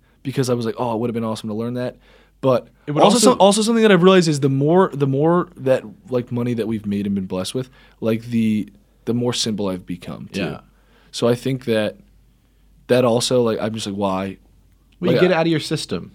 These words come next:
Speaker 3: you
Speaker 1: Yeah.
Speaker 3: know?
Speaker 2: Yeah.
Speaker 3: You have to.
Speaker 1: Like, I feel
Speaker 2: Yeah,
Speaker 1: like
Speaker 2: we did
Speaker 1: Yeah.
Speaker 2: spend, like, assholes maybe, like,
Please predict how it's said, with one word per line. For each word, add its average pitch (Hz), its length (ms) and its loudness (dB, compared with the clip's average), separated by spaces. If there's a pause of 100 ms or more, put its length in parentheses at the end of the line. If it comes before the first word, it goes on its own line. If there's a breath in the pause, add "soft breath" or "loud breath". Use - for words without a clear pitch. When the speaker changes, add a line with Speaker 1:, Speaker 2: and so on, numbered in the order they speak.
Speaker 3:
you 95 140 -4
Speaker 1:
Yeah. 107 120 -2
Speaker 3:
know? 120 160 -2
Speaker 2:
Yeah. - 80 -6
Speaker 3:
You 113 180 -2
have 139 220 -2
to. - 240 -12 (120)
Speaker 1:
Like, 131 120 2
I 139 40 4
feel 147 180 6
Speaker 2:
Yeah, 139 80 0
Speaker 1:
like 135 120 -14
Speaker 2:
we 147 120 2
did 175 160 6
Speaker 1:
Yeah. - 40 -6
Speaker 2:
spend, 127 220 0
like, 117 140 -2
assholes 104 500 -2
maybe, 101 260 -2
like, 92 280 -2